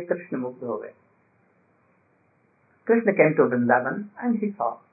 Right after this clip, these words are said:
so beautiful, glorious was Vrindavan। यमुना was sweet,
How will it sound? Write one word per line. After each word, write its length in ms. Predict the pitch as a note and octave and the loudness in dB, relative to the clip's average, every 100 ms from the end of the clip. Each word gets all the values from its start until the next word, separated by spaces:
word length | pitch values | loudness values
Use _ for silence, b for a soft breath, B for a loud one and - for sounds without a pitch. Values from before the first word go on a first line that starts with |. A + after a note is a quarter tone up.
| _ _ _ _ _ - | _ _ _ _ _ 4
so 60 | C4 - | 4 6
beautiful, 460 | D#3+ G3 A#3+ C#3 G#2 B2+ | 4 4 2 -4 -4 2
glorious 460 | D#3+ G3+ G3 E3+ - | 8 8 8 2 2
was 160 | B2+ A#2 | 0 -2
Vrindavan। 500 | A2 G2+ G2 - - _ _ _ _ _ _ _ _ _ _ | -6 -6 -6 -10 -20 _ _ _ _ _ _ _ _ _ _
यमुना 400 | C3+ B2+ C3 A#2+ A#2 | 0 2 2 0 -2
was 180 | G#2+ - _ _ | -6 -12 _ _
sweet, 160 | G3 F#3+ | 4 4